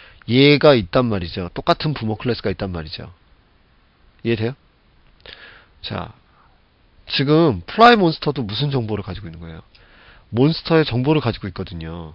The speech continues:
그러니까 딱 봤을 때 에이치피라는 변수를 제가 접근하려고 하잖아요. 그죠? 자, 근데 얘도 뭐,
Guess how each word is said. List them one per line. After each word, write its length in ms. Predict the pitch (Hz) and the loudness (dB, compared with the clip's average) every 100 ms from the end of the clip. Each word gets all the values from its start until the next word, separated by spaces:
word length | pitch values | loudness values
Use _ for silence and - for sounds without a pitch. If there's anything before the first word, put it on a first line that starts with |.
| _ | _
그러니까 480 | 123 120 143 104 - _ - | -4 2 4 4 -2 _ -10
딱 160 | - - | -8 -6
봤을 300 | - 98 123 | -4 -2 -2
때 120 | 107 - | -2 4
에이치피라는 800 | 127 131 - 151 147 139 113 92 _ _ _ _ - | 4 4 -2 0 2 2 -2 -6 _ _ _ _ -8
변수를 400 | - 135 147 131 | -2 0 0 -2
제가 160 | 107 | -4
접근하려고 500 | 107 - 104 95 90 | -4 -6 -6 -6 -6
하잖아요. 460 | 104 104 82 78 90 | -8 -8 -8 -12 -14
그죠? 260 | - 104 156 _ _ - - - | -12 -10 -10 _ _ -20 -20 -4
자, 140 | 127 | 0
근데 180 | 120 110 101 | 0 0 0
얘도 180 | 143 139 | 0 0
뭐, 220 | 95 | -4